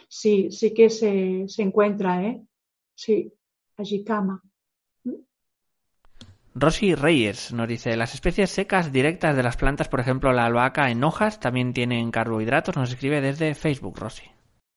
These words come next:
Speaker 1: Pues sí, también tiene carbohidrato, sí. Pero ya te digo, como he dicho, si pones un poquito de, lo pones, eh, es un poquito de, de, un pellizco, ¿vale? Pero claro, a-, como está, está deshidratada,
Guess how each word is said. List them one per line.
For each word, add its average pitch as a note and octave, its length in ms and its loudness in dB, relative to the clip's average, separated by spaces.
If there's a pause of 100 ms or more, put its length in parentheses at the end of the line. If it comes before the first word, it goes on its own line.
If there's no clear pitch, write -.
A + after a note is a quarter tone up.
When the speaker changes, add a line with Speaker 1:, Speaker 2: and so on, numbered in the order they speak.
(500)
Speaker 1:
Pues B3 160 8
sí, A3+ 320 2
también A3 260 2
tiene A#3 200 4
carbohidrato, G3+ 800 4
sí. G#3 420 -2 (340)
Pero B3 140 10
ya B3+ 140 8
te C#4+ 100 2
digo, B3 300 6
como A#3+ 160 4
he C4 80 4
dicho, B3+ 240 0
si G#3+ 140 2
pones D4 300 2
un B3 100 0
poquito A#3 380 4
de, G3+ 360 4 (260)
lo G3+ 100 4
pones, B3 320 6
eh, G#3 460 4
es G#3+ 100 0
un A3+ 140 2
poquito B3 340 4
de, A3+ 260 8
de, F3+ 500 2 (640)
un G3 120 4
pellizco, G#3 600 4 (320)
¿vale? F#3+ 540 0 (200)
Pero A3+ 200 8
claro, A3 400 6 (120)
a-, - 240 -8
como G#3+ 180 0
está, A#3+ 440 4
está B3 340 0
deshidratada, A#3+ 1160 6